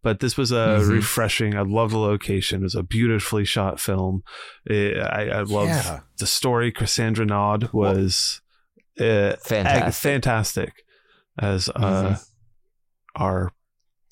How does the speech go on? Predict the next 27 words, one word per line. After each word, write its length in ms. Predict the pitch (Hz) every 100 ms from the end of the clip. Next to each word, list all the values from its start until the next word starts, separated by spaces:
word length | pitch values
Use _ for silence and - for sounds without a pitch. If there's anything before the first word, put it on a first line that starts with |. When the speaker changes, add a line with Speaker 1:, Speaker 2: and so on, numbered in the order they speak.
| _
Speaker 1:
main 640 | 92 92 101 98 95 92 -
v-, 140 | - 113
villain 520 | 98 113 104 101 92 - _ _ _ -
in 140 | 80
it, 80 | 95
Speaker 3:
Villain, 280 | 107 104 87
Speaker 1:
for 40 |
sure. 120 | - -
Speaker 3:
yeah. 240 | 98 85 - - - - - -
I 80 |
think 200 | 190 254
what's 120 | 302 -
kind 140 | 190
of 80 | 147
fun, 140 | 147
I, 220 | 110 131 131 -
you 220 | 120 123
make 180 | 143 143
a 40 |
really, 320 | 120 117 110 101
really 200 | 95 87
good 140 | 87
point, 320 | - 95 87
'cause, 160 | - 95
like, 140 | 104 98
the 100 | 101
set 520 | - - 147 123